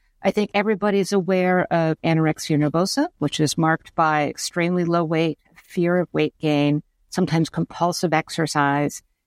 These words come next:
And curiously, sometimes those people will look at their very emaciated bodies and see large people. Um, so they see size where we see starvation. Um, and we don't really understand that.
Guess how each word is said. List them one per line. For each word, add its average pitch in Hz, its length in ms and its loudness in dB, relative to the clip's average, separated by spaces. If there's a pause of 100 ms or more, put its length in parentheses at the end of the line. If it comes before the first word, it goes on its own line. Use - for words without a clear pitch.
(240)
And 190 200 2
curiously, 214 440 0
sometimes 190 400 0
those 180 180 0
people 180 300 -4
will 170 180 0
look 196 180 -2
at 254 80 -4
their 175 140 -2
very 160 320 0
emaciated 156 640 0
bodies 185 580 -2
and 175 200 -2
see 226 240 0
large 214 340 0
people. - 380 -2 (200)
Um, 165 220 -2
so 180 160 -4
they 180 220 2
see 190 260 0
size 170 560 0
where 156 220 -4
we 160 220 0
see 165 280 0
starvation. 147 720 -2 (480)
Um, 160 300 0
and 160 100 0
we 190 80 2
don't 170 140 -4
really 160 220 2
understand 147 520 0
that. 143 280 0